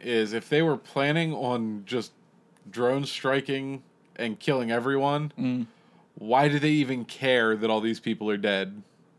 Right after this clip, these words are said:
Speaker 2: Well, I, I don't think it's the, the American government doesn't care about the people that were potentially gonna be dead. Journalism does care. And that's where it comes from. Like, th-, they obviously didn't get the memo that the American people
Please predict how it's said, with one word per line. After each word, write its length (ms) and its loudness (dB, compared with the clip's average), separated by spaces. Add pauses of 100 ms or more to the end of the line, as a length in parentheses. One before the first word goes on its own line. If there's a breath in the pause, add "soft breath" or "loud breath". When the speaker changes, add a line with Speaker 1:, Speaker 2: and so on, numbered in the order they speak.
(1000)
Speaker 2:
Well, 520 4
I, 260 -4 (180)
I 100 2
don't 260 2
think 160 2
it's 140 0
the, 360 0 (220)
the 120 -2
American 480 4
government 600 0 (580)
doesn't 260 2
care 160 -2
about 180 -6
the 60 -20
people 260 -8
that 120 -10
were 280 -8 (240)
potentially 400 -4
gonna 140 -2
be 100 -4
dead. 220 -6 (480 soft breath)
Journalism 920 4
does 260 0
care. 360 -8 (500 soft breath)
And 160 0
that's 200 4
where 160 4
it 80 -2
comes 200 0
from. 200 0
Like, 320 -6
th-, 260 0
they 160 8
obviously 460 6
didn't 300 0
get 140 0
the 60 0
memo 300 2
that 140 -4
the 80 -2
American 360 2
people 460 0